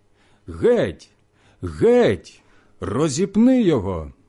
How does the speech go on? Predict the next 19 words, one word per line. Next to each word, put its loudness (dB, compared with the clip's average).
А -8
Пилат -6
їм: -8
«Маю 0
я 0
вашого -4
царя -2
розіп'ясти?» -6
І -4
відповіли -2
первосвященники: -8
«Нема 0
в -4
нас -4
царя, -6
тільки -4
кесар». -4
І -6
тоді -6